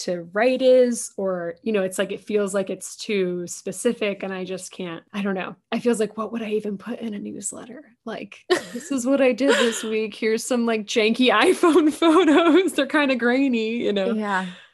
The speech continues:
Speaker 1: I don't
Speaker 2: Yeah.
Speaker 1: know.
Speaker 2: I mean, I guess the reason that I've been thinking about it is, like, Instagram, like,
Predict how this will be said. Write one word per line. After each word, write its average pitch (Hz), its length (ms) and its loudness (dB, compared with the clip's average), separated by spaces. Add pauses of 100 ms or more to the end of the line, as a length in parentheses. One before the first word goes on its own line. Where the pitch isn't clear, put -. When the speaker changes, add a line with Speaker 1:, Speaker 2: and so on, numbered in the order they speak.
(280)
Speaker 1:
I 196 60 -8
don't 208 280 -2
Speaker 2:
Yeah. 339 60 -4
Speaker 1:
know. 196 520 -4 (360)
Speaker 2:
I 277 100 -4
mean, 294 360 -2
I 247 80 -4
guess 302 220 -4
the 320 100 0
reason 294 240 -2
that - 120 0
I've 226 160 -4
been 247 100 -6
thinking 208 180 -6
about 180 240 -2
it 180 140 -2
is, 185 160 -12
like, 185 480 -12 (500)
Instagram, 370 720 2 (140)
like, 220 380 -2